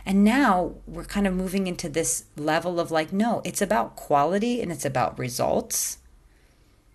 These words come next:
right? And we just want the best people. And so therefore, you don't have to feel, like, ashamed or, or that you need to kind of, like,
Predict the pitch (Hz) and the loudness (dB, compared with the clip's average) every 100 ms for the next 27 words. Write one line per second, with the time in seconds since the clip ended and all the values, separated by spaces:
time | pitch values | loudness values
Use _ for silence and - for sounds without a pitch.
0 | _ - - 147 196 214 - _ - _ | _ -14 -2 2 2 -2 -14 _ -20 _
1 | - - 175 - 180 165 208 220 202 185 | -20 -8 -4 -4 -2 0 2 2 0 -2
2 | - 135 175 - - 240 - - - - | -2 -2 -2 -2 -4 -4 -2 -4 -4 -14
3 | - - - - - - - - - - | -16 -18 -18 -20 -20 -20 -20 -20 -20 -20
4 | - - - _ - - - - - - | -20 -20 -20 _ -20 -20 -20 -20 -20 -18
5 | - 185 175 196 175 190 208 - 208 226 | -4 0 2 2 4 2 2 0 0 0
6 | - - - - _ - - - _ - | 0 -4 -10 -20 _ -20 -20 -20 _ -2
7 | 185 208 - - 170 180 - 170 - 175 | 2 4 2 -2 -2 -2 -6 -8 -6 -2
8 | 170 170 160 160 151 151 - - 165 165 | 0 0 -2 -4 -4 0 0 2 2 0
9 | 165 156 - 71 - 135 - - - - | -2 -4 -2 -2 -4 -8 -18 -20 -20 -20
10 | - - 156 135 101 - - - 156 - | -10 -4 -2 0 -4 -6 -14 -6 -4 -4
11 | 156 156 165 143 143 151 156 139 127 123 | -4 -2 -4 -6 -8 -6 -4 -2 0 0
12 | 104 | -2